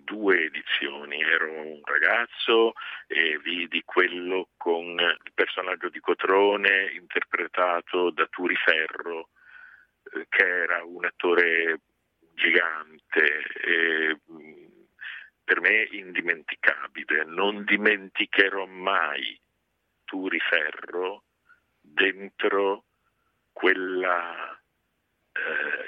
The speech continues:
interpretazione. Eh, d'altra parte anche Streller ricordava sempre Turi Ferro. Mi ricordo le sue mani, mi ricordo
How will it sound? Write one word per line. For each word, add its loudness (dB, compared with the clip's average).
interpretazione. 0
Eh, -6
d'altra 0
parte 0
anche -2
Streller 2
ricordava 0
sempre -4
Turi -2
Ferro. 0
Mi 2
ricordo 2
le 4
sue 0
mani, -4
mi -4
ricordo 0